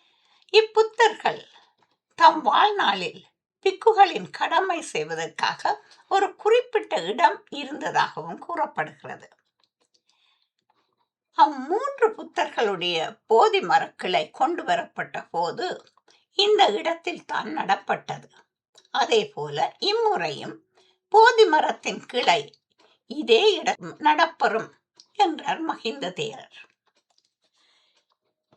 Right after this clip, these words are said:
சங்கமித்திரை மு-, முதலில் வெள்ளரசு மரக்கிளை கொண்டு வந்த இடத்தில் தற்போது நினைவு சின்னம் ஒன்றும் விகாரை ஒன்றும்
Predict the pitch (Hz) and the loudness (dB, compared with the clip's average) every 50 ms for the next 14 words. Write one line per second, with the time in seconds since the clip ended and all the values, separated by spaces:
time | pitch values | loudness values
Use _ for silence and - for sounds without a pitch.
0 | _ _ _ _ - - - - - - 415 453 539 - 571 539 466 415 415 - | _ _ _ _ -20 -16 -16 -12 -2 0 0 0 0 0 -2 0 2 0 0 -2
1 | - 392 - - 339 - 208 214 _ _ _ _ _ _ - 220 214 190 190 185 | -4 -6 -6 -6 -6 -6 -8 -10 _ _ _ _ _ _ -6 -6 -2 -2 -2 -2
2 | 165 147 131 - - 403 - - _ _ _ - 226 277 339 392 466 523 508 508 | -2 -6 -8 -8 -8 -8 -10 -10 _ _ _ -12 0 0 2 4 4 2 2 0
3 | 466 - - 359 262 208 - - 349 - - - - 202 208 185 - - _ _ | -2 -2 -4 0 2 2 2 2 0 -6 -6 -4 -2 -2 -2 -2 -4 -8 _ _
4 | - 311 - 381 427 427 427 - 262 240 202 175 170 151 - 180 190 294 311 - | -2 0 2 2 4 2 0 0 0 -2 -4 -4 -6 -8 -8 -6 -8 -8 -10 -10
5 | _ - 165 139 - _ _ _ - 302 311 - _ - 339 339 - - 285 277 | _ -10 -10 -10 -10 _ _ _ -12 -12 -12 -12 _ -8 -6 -4 -4 -4 -6 -10
6 | - _ _ _ _ _ - 254 294 349 370 370 403 453 480 494 480 466 453 440 | -12 _ _ _ _ _ -14 -10 -6 -4 -2 0 0 0 -2 -2 2 2 2 2
7 | - - - 311 240 202 196 208 - - - - 214 196 190 190 160 - - 311 | 2 -4 -8 -6 -4 2 2 2 2 0 -12 -14 -12 -10 -10 -10 -10 -12 -12 -12
8 | - - _ _ _ _ _ _ _ _ _ - 247 370 370 370 - 427 403 381 | -12 -18 _ _ _ _ _ _ _ _ _ -4 0 0 0 4 8 8 8 8
9 | 359 330 349 180 - - - 220 262 240 185 - 220 220 - 143 - _ | 8 4 0 -4 -6 -8 -10 -8 -8 -8 -10 -10 -12 -12 -14 -14 -16 _